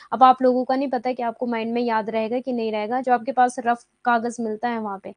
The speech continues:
exam में, तो ऐसे लिखना है question number one और जो भी है आपने means keyword type लिख लेना, ठीक है, Question को और question के जो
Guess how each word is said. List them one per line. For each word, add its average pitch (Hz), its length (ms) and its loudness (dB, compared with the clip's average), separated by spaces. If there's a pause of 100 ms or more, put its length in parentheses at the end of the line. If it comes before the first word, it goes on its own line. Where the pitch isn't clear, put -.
(320)
exam 208 300 -4
में, 208 120 -8
तो - 100 -8
ऐसे 254 280 2
लिखना 254 260 0
है 262 60 -4
question 233 300 -2
number 226 260 -4
one 226 240 -4
और 226 120 -2
जो 226 180 0
भी 233 140 -6
है 226 80 0
आपने 220 340 -4 (340)
means 247 240 2
keyword 262 800 4
type 220 260 0
लिख 220 200 -8
लेना, 196 260 -6 (180)
ठीक 240 140 -4
है, 247 80 2
Question 240 400 0
को 277 180 2
और 233 140 0
question 226 400 -2
के 247 100 -2
जो 240 220 0